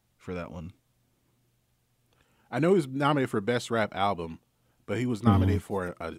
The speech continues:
Speaker 2: another one. I feel like he was nominated for another one.
Speaker 1: Yeah, it was, it was nominated for best rap performance, two thousand five.
Speaker 2: Okay.
Speaker 1: Yeah.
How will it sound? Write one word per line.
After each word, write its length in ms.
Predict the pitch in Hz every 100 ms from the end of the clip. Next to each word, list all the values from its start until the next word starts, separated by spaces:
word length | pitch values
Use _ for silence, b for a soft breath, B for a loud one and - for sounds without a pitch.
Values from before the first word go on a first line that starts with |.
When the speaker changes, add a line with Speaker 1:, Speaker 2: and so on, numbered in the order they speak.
| -
Speaker 2:
another 440 | 85 87 95 78
one. 320 | 76 53 - _ _ _ _ _ _ _ _ _ _ _ _ _ _ _ _ _ _ _ _ _ _ _ _ _ _ _ _
I 80 | -
feel 220 | - 123
like 160 | 98 78
he 60 | 82
was 120 | 76
nominated 400 | 78 76 73 -
for 200 | 95 76
another 280 | 78 76 67
one. 140 | 82
Speaker 1:
Yeah, 120 | 123
it 60 | 139
was, 160 | 139 -
it 80 | 135
was 180 | 127
nominated 520 | 123 117 117 110 107 -
for 180 | - 107
best 260 | 95 104 110
rap 140 | 101
performance, 320 | 101 104 101
two 100 | -
thousand 260 | 107 92 87
five. 360 | 90 82 85 - _ _ _ _ _ -
Speaker 2:
Okay. 320 | 131 113 71 65 -
Speaker 1:
Yeah. 180 | 80